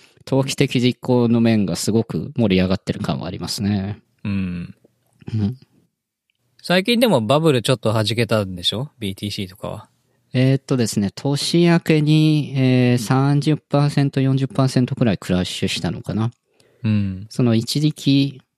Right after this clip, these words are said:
Speaker 1: えー、一ビットコイン二万ドルくらいまで行ったんですけど、今一万ドルくらいまで。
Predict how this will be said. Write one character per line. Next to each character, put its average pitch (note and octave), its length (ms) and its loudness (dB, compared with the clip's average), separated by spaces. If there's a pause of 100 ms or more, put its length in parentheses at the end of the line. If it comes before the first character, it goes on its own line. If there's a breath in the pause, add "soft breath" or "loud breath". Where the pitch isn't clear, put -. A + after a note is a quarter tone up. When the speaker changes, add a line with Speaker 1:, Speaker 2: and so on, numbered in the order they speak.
Speaker 1:
え A2 600 2
ー、 - 0 -
一 A2 280 0
ビ B2 160 2
ッ - 20 -20 (180)
ト A#2 100 2
コ A2+ 260 0
イ G#2+ 180 4
ン G2+ 340 -2
二 A2+ 120 4
万 B2+ 320 4
ド A#2+ 100 0
ル A#2+ 120 0
く - 100 -6
ら G2+ 100 4
い E2+ 80 -2
ま F2 120 -6
で E2+ 100 -6
行 F2+ 80 -10
っ - 120 -20
た E2+ 120 -6
ん D#2+ 60 -8
で F2 80 -10
す - 80 -12
け A#2+ 60 -10
ど、 A#2 80 -8
今 C#3 180 0
一 - 240 -4
万 G2+ 240 0
ド F2+ 80 -6
ル E2+ 400 -8 (160)
く - 80 -8
ら F2+ 100 -2
い F2 60 -8
ま F2 100 -12
で。 G2 200 -16